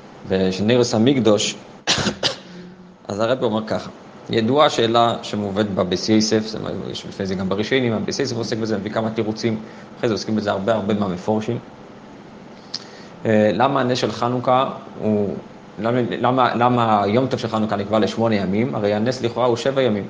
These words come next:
אם, אם מדברים על נס הנרות, הרי מצאו פח חתום בחותמו של כהן שהספיק ליום אחד, והוא, ואחר כך, במקום ליום אחד, זה הספיק לעוד שבעה ימים. אז זה לעוד שבעה ימים, זה לא שמונה ימים, אז הנס היה צריך להיות שבע ימים בלבד.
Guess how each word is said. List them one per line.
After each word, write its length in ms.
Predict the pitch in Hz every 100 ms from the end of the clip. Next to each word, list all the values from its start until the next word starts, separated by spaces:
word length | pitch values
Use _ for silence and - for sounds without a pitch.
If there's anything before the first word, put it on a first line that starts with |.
| -
אם, 160 | 117 110
אם 200 | - 117
מדברים 300 | 107 113 113
על 60 |
נס 200 | 104 110
הנרות, 460 | 110 95 - 85 123
הרי 140 | -
מצאו 240 | 107 107 131 -
פח 200 | 131 127 -
חתום 240 | 104 123
בחותמו 340 | 107 - 110
של 80 | 120
כהן 160 | 113 117
שהספיק 360 | 107 - 120
ליום 320 | 113 104 110 101
אחד, 340 | - 73 104 - - - - - -
והוא, 200 | 92 131 160 107
ואחר 360 | 107 - 190
כך, 300 | 165 156 139
במקום 300 | 135 107 147
ליום 200 | 143 160
אחד, 280 | 170 - 214
זה 60 | 170
הספיק 300 | 165 - 202
לעוד 380 | 175 180 214 -
שבעה 340 | - 180 170
ימים. 400 | 170 156 139 101 - - - - - - -
אז 80 | 101
זה 80 | 135
לעוד 240 | 160 208
שבעה 220 | 190 190
ימים, 200 | 196 226
זה 100 | -
לא 140 | 156 196
שמונה 340 | - 156 131
ימים, 340 | 127 117 143
אז 100 | -
הנס 240 | 120 160 175
היה 80 | 156
צריך 160 | 165
להיות 320 | 165 185 214
שבע 220 | - 175 180
ימים 260 | 180 185 185 -
בלבד. 300 | 156 160 160